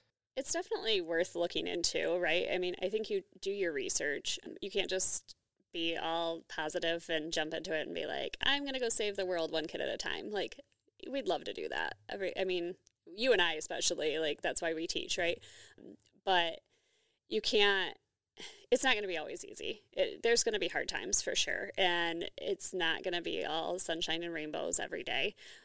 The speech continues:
but neither is parenting, right? And neither is life.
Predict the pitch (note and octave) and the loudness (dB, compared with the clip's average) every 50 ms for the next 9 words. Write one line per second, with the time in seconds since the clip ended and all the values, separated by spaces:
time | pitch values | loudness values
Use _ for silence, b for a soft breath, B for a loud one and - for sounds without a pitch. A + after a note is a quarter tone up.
0 | B B G#3 - G3 E3+ D#3+ D#3+ D3+ D3+ D3+ - _ _ _ _ - - G#3+ A3+ | B B -4 0 4 6 8 6 6 4 0 -6 _ _ _ _ -16 -8 -4 -2
1 | A#3+ B3+ C4 A#3 - - - - F#3 E3+ D3+ - - - - - G3+ - - _ | 0 0 2 0 0 -2 -2 -6 -6 -8 -8 -10 -12 -12 -12 -14 -14 -16 -20 _
2 | _ _ _ _ _ G3+ F3+ G3 G3+ A3+ - - - - F#3+ F3+ F3+ F3+ F3+ F3+ | _ _ _ _ _ -2 2 2 4 4 2 -2 -2 0 2 2 2 0 0 0
3 | G3 G3+ - C4 B3 G#3 - E3 D#3+ D3 C3+ G#2 - - - - - - | 0 0 2 0 -2 -2 -2 -2 0 0 0 -2 -2 -4 -6 -8 -10 -12